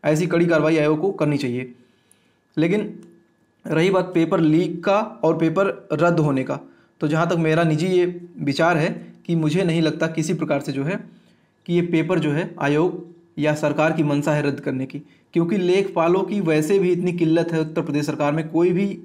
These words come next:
योजनाएं जो सरकार की वो लोगों तक नहीं पहुंच पा रही हैं, ठीक है। और चाहे वो इनकी कोई भी योजना हो, अभी आपने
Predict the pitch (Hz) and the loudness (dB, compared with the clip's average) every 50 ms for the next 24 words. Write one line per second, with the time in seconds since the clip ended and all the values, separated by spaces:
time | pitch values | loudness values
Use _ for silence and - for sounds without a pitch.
0 | - 151 143 151 147 147 156 156 165 185 196 170 170 165 165 151 143 151 143 147 | -6 -2 0 0 0 0 0 0 0 2 2 0 0 0 -2 -2 0 0 0 0
1 | 147 190 214 - - - - - _ - 156 165 170 170 175 175 170 170 185 170 | -2 -6 -10 -12 -14 -20 -20 -20 _ -4 0 2 2 2 4 2 2 0 0 0
2 | 180 190 202 - 175 165 160 160 147 135 135 135 135 135 139 135 - - _ _ | 0 0 0 2 2 0 0 0 -2 -2 -2 -4 -6 -6 -8 -10 -14 -20 _ _
3 | _ _ _ - - 175 180 214 214 - - - - - - - - _ _ _ | _ _ _ -4 -2 -2 0 0 -2 -2 -4 -6 -12 -18 -20 -20 -20 _ _ _
4 | _ - 156 151 170 190 202 202 - - - - - _ _ _ _ _ _ _ | _ -4 0 2 2 2 0 -2 -6 -8 -18 -20 -20 _ _ _ _ _ _ _
5 | _ _ _ _ - 151 - - 170 165 165 185 196 196 196 - - - - - | _ _ _ _ -16 -14 -6 -2 0 0 2 2 0 0 -2 -4 -8 -14 -6 -4
6 | 175 175 180 196 - - 196 208 226 185 180 185 175 151 139 143 139 135 135 135 | -2 0 0 -2 0 2 2 4 4 4 2 4 4 2 2 2 0 -2 -2 -4
7 | 139 - - - 139 143 147 185 185 190 180 175 175 180 185 196 | -6 -8 -10 -4 -2 0 0 2 2 2 0 0 0 -2 -4 -4